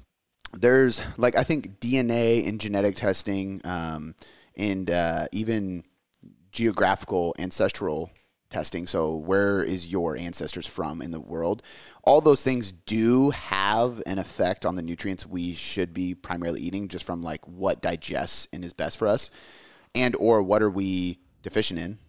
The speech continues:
right? Like, if you're, um, this is why, like, you know,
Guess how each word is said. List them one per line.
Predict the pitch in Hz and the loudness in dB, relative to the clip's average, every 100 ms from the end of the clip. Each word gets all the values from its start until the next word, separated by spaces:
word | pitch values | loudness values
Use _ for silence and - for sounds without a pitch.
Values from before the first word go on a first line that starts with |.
| _ - | _ -4
right? | 87 73 | 0 2
Like, | 85 - | 0 -2
if | 85 | -6
you're, | 104 101 101 95 90 - - _ _ - | 0 4 4 4 2 -4 -20 _ _ -4
um, | 92 87 | 0 2
this | 127 139 | 0 0
is | 117 | 2
why, | 101 101 | 4 6
like, | 95 87 - _ _ _ _ _ _ _ _ | 4 0 -10 _ _ _ _ _ _ _ _
you | |
know, | 82 | -10